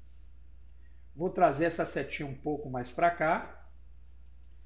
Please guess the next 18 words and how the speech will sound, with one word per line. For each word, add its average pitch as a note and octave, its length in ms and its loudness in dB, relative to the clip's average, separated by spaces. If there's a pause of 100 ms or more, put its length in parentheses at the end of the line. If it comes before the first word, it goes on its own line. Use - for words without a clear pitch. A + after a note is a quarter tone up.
(360)
E - 40 -6
nós A#3 200 4
vamos G#3+ 240 6
aplicar G3+ 480 6
dessa F3 320 2
vez C#3+ 340 2
aqui F#3+ 500 0
um F#3 120 0
outro D#3+ 600 0 (720)
nó E3 200 2
de D3+ 100 0
textura, A3 760 0 (560)
que G3 140 -2
vai G#3 180 2
ser F3 560 0
um F#3 300 -2 (140)
Wave F3 300 2
Texture. - 640 -2